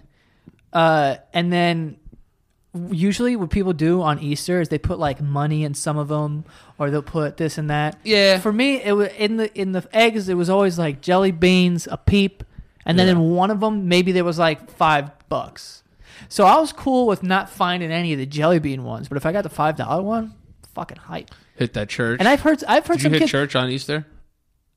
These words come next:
Speaker 1: I don't think so.
Speaker 2: Good for
Speaker 1: I'll
Speaker 2: you.
Speaker 1: tell you what. Hit those jelly beans.
Speaker 2: Hit those jelly beans.
Speaker 1: Hit the fucking shit out of 'em.
Speaker 2: Lightning round, favorite flavor jelly bean.
Speaker 1: The Starburst ones.
Speaker 2: Yeah.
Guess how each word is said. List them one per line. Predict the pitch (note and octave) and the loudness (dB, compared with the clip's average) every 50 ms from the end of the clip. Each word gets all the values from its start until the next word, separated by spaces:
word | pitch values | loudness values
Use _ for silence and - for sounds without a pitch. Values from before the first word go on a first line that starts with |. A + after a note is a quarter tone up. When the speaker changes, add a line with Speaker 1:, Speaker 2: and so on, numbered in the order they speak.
| _ _ _ _ _ _ - - _ _ _ _ | _ _ _ _ _ _ -20 -20 _ _ _ _
Speaker 1:
I | - | -2
don't | D#4 D#4 | -2 0
think | - D4 - | -2 -2 -2
so. | - - C#3+ D3 D3 - _ _ _ _ _ _ _ _ - - _ - - - | 0 0 0 0 -2 -4 _ _ _ _ _ _ _ _ -20 -20 _ -20 -4 -2
Speaker 2:
Good | - F3 | -2 -2
for | - - | 0 0
Speaker 1:
I'll | - G#3 | 2 6
Speaker 2:
you. | |
Speaker 1:
tell | B3+ A#3 | 8 8
you | G3 F#3 | 8 8
what. | G3 A3+ A3+ F#3 D#3+ - - - _ _ _ - - - _ _ _ _ _ _ _ | 8 8 8 6 6 2 -4 -16 _ _ _ -20 -20 -20 _ _ _ _ _ _ _
Hit | - F#3+ F#3+ F#3 | -4 -4 -2 0
those | F3+ D#3 C#3 C3 | 0 -2 -2 -2
jelly | - E3+ E3 F#3+ E3 | 0 2 2 2 2
beans. | C#3 C#3+ C3+ C#3+ C#3+ C3 - - - - - | 0 -2 -4 -6 -8 -10 -12 -16 -20 -12 -10
Speaker 2:
Hit | C#3+ B2 A2+ | -8 -4 -4
those | A#2 A2 G#2 | -4 -4 -4
jelly | G2+ A2+ A2+ A2 A2+ A2 | -2 -2 0 0 0 0
beans. | G#2+ G#2+ G#2 G#2 G#2 - - | -2 -2 -4 -6 -8 -8 -6
Speaker 1:
Hit | - F#3+ - - | -4 -4 -2 -2
the | B2+ - | -4 -6
fucking | - - - - - D#3 D3 - E3 E3+ | -8 -12 -8 -4 -4 -4 -2 -4 -10 -12
shit | - - - - - D#3+ D3+ | -12 -12 -8 -6 -4 -4 -2
out | C#3+ B2 A2+ A#2 | -4 -4 -6 -4
of | - | 2
'em. | C#3 | 4
Speaker 2:
Lightning | C3+ C3 B2+ B2 A#2+ A#2 A2 | 6 6 6 6 4 4 4
round, | A2+ A2+ A2 A2 - | 2 2 0 -2 -2
favorite | - - A#2+ A#2 A2 A2+ G#2+ G#2+ G#2 - | -2 -2 0 0 0 0 0 -2 -2 -4
flavor | - - A2 G#2 G#2 G2+ | -4 -4 -2 -2 -2 -4
jelly | F#2+ G#2 G2 G2+ F#2+ | -4 -4 -4 -4 -4
bean. | F#2 F2+ E2 E2 - - - _ _ _ _ _ _ _ _ _ - | -6 -8 -10 -10 -12 -16 -20 _ _ _ _ _ _ _ _ _ -10
Speaker 1:
The | E3+ | -8
Starburst | D3 - - F3+ F3+ D3+ - - - | -6 -2 0 0 0 -2 -4 -8 -12
ones. | - G#3 G#3 G3 - _ | -16 -18 -18 -20 -14 _
Speaker 2:
Yeah. | - A#2 - - | -6 -6 -6 -6